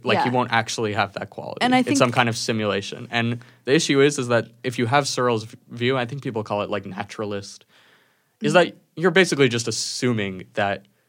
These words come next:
Speaker 1: humans are the only things that could be conscious, unless there's some
Speaker 2: Well,
Speaker 1: kind of
Speaker 2: I,
Speaker 1: alien
Speaker 2: I, I wanna take a step back there because I think that is exactly the problem, right,
Speaker 1: Right.
Speaker 2: with A I, the question of, is it really deeply understanding? And I think the only difference is that,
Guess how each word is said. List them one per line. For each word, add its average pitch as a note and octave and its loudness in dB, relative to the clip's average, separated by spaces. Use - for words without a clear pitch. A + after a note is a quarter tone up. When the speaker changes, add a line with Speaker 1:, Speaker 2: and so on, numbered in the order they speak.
Speaker 1:
humans G#2+ -4
are G#2 -4
the G2 -6
only G2 -8
things G2 -10
that G2 -10
could F#2 -8
be F#2 -8
conscious, - -12
unless A#2 -2
there's D#4+ 4
some D4 4
Speaker 2:
Well, - -2
Speaker 1:
kind G#2 -4
of - -12
Speaker 2:
I, G#3+ 0
Speaker 1:
alien - -6
Speaker 2:
I, C#4+ 2
I D4+ 4
wanna D#4 2
take D4+ -2
a A#3+ 2
step - -2
back G3 -2
there F#3+ 0
because G3+ -4
I A3 0
think A#3+ 0
that A3+ 4
is G#3 2
exactly F#3+ 2
the C#3+ -8
problem, G#2+ -4
right, F#2 -10
Speaker 1:
Right. F#2+ -6
Speaker 2:
with - -18
A D#3+ -2
I, - 2
the G3+ -8
question F#3 -6
of, F3 -8
is G#3 2
it G#3+ 2
really G3+ 2
deeply F3+ -4
understanding? F#3+ 0
And A3+ 4
I A#3 6
think B3+ 0
the A#3+ 0
only D4+ 2
difference A#3 2
is G3+ -6
that, G3+ 4